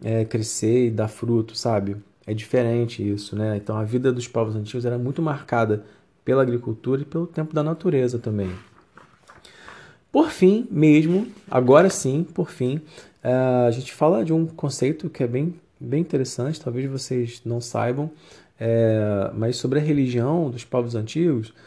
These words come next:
a maioria deles era politeísta. E você sabe a diferença de politeísta e monoteísta? Bom, os povos politeístas, eles tinham crenças em vários deuses.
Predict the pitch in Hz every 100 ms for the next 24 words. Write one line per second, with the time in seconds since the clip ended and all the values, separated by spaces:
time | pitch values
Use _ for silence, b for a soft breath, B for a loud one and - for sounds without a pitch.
0 | B B - 120 175 240 170 135 123 165
1 | 147 143 151 - 151 180 170 131 104 101
2 | - 98 98 _ - 156 175 170 - -
3 | 139 120 117 110 110 - - 117 113 123
4 | 110 - 110 - - 131 123 123 117 110
5 | - 107 110 127 131 113 113 127 139 -
6 | 110 - _ B B B B - 139 123
7 | 107 113 127 135 143 - - 131 175 160
8 | - - 135 139 135 117 160 160 117 123
9 | 143 - 160 160 165 131 - 123 147 -
10 | 131 127 131 170 135 117 110 104 -